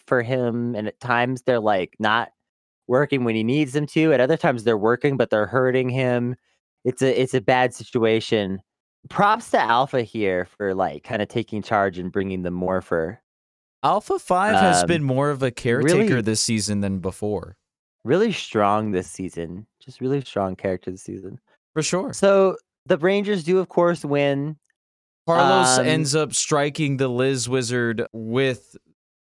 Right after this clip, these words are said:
Speaker 2: his instincts and able, 'cause Liz Wiz, uh, tries to pull it off again.
Speaker 1: Yeah.
Speaker 2: With putting Adam in front so he would strike Adam, but instead,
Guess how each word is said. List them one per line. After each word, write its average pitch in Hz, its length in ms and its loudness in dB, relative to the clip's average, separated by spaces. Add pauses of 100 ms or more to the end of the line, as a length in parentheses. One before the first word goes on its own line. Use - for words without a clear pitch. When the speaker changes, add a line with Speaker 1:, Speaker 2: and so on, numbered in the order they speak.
(120)
Speaker 2:
his 139 220 0
instincts 120 640 -2
and 110 120 -2
able, 117 340 0
'cause 113 340 -4
Liz 131 240 0
Wiz, 127 480 -2 (100)
uh, 107 260 -2
tries 120 280 -4
to 113 80 -10
pull 117 260 -2
it 110 80 0
off 107 200 -2
again. 92 420 -8 (640)
Speaker 1:
Yeah. 113 480 0
Speaker 2:
With 123 280 -4
putting 131 320 -2
Adam 123 340 0
in 113 80 -2
front 110 280 -6
so 110 100 -6
he 120 160 -4
would 110 120 -2
strike 107 300 -2
Adam, 104 360 -2
but 104 120 0
instead, 113 720 -2